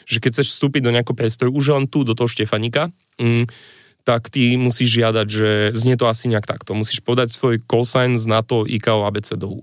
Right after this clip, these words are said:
A ono je, moje lietadlo má call sign O M M šesť šesť deväť. To je niečo ako poznávacia značka. Ale musíš to povedať, že je to Oscar Mike Mike six six niner.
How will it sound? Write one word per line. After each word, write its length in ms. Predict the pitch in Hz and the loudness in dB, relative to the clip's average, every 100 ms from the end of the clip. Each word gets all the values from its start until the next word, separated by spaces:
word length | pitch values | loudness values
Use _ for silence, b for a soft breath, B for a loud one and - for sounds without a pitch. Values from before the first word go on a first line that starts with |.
| - | -2
A 320 | 107 104 104 - | 0 0 -2 -2
ono 240 | 117 120 | 0 2
je, 80 | 113 - | 0 -2
moje 240 | 120 120 123 | 0 2 2
lietadlo 400 | 107 107 120 120 | 0 -2 0 2
má 160 | 113 | 2
call 220 | 107 110 107 | 0 0 0
sign 340 | 117 110 110 B B B | 0 0 -2 B B B
O 220 | - 123 120 | 0 0 2
M 220 | 110 104 | 0 0
M 300 | 120 123 117 | 0 2 0
šesť 200 | 117 113 - | 0 -2 0
šesť 80 | 104 | -2
deväť. 240 | 107 104 - - | -2 -4 -8 -4
To 80 | 139 | -2
je 60 | 120 | 0
niečo 160 | 113 | -2
ako 220 | 113 113 143 - | -2 -4 -4 -8
poznávacia 400 | 117 113 110 107 | -4 0 0 -2
značka. 380 | 107 110 - - - B B B | -8 -8 -6 -10 -12 B B B
Ale 160 | 135 147 | 0 2
musíš 240 | 127 - | 2 -2
to 80 | 123 | 0
povedať, 280 | 120 120 117 | 0 2 2
že 60 | 113 | 0
je 60 | 110 110 | 0 -2
to 100 | - | 0
Oscar 320 | 117 113 113 104 | -2 0 0 0
Mike 240 | 107 107 110 | 0 0 0
Mike 260 | 110 107 | 0 0
six 300 | - - 123 | -2 -2 0
six 180 | 123 117 | 0 2
niner. 320 | 113 107 110 | 2 2 -2